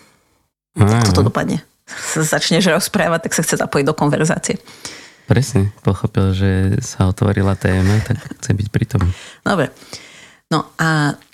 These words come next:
Speaker 1: teda v tej hre ide o to, že sa často stretávame s tým,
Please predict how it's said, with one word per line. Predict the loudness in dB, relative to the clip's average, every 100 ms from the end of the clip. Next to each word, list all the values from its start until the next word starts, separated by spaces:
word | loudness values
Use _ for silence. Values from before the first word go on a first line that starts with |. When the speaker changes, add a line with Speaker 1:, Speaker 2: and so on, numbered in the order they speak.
| _
Speaker 1:
teda | 0 2 2
v | -4 -8 -2
tej | 0 2
hre | 0 0 -2 -6 -18 -16 -8
ide | -4 -2
o | 0
to, | 0 -2 -4 -2
že | 0
sa | 2
často | 0 0 -2
stretávame | -2 0 0 0
s | -2
tým, | -2 -2 -2 -6